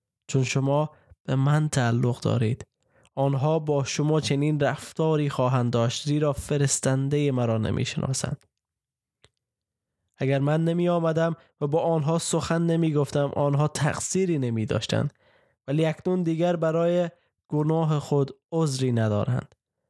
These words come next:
کسی که از من متنفر باشد،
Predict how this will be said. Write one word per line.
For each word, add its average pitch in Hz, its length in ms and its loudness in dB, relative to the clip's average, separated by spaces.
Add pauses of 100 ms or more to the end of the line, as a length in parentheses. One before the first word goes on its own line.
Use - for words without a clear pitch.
(460)
کسی 147 300 0
که - 140 -2
از 151 280 0
من 160 240 2
متنفر 135 760 0
باشد، 117 580 0